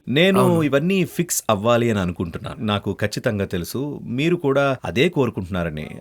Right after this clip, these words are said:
Speaker 1: అయితే అన్నీ సాకారం అవుతాయా? నేనది నమ్మను.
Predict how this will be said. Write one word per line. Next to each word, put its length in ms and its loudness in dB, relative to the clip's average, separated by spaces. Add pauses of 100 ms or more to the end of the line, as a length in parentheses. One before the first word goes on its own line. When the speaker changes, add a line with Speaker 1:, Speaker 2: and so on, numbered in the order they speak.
(120)
Speaker 1:
అయితే 240 2
అన్నీ 300 4
సాకారం 480 2
అవుతాయా? 440 2 (560)
నేనది 400 0
నమ్మను. 340 -8